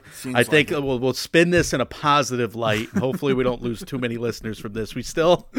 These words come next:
Speaker 2: <laughs> we still love G D T. We still love stop motion animation.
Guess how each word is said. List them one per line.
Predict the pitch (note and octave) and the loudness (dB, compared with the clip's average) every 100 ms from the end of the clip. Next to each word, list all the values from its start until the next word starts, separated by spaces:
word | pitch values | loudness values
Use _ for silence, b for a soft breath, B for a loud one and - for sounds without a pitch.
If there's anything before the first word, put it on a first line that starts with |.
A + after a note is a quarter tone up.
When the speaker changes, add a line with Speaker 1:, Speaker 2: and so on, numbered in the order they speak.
| - - | -8 -10
Speaker 2:
<laughs> | - - | -20 -18
we | - | -12
still | - - G#3 G#3 G#3 | -8 -4 4 6 8
love | F3 E3+ E3 | 6 8 6
G | C3+ D#3+ | 0 -6
D | E3 | -6
T. | - - F3+ F3+ - | -6 -4 -2 0 -2
We | D#3+ | -6
still | D3+ A#2+ D#3+ | -8 -4 0
love | E3 D3+ D3 - | 2 0 0 -2
stop | C3 C3 C3+ | -2 -2 -2
motion | C3 B2+ | -6 -6
animation. | B2 A#2+ D3+ C#3+ D3 | -8 -4 -6 -4 -6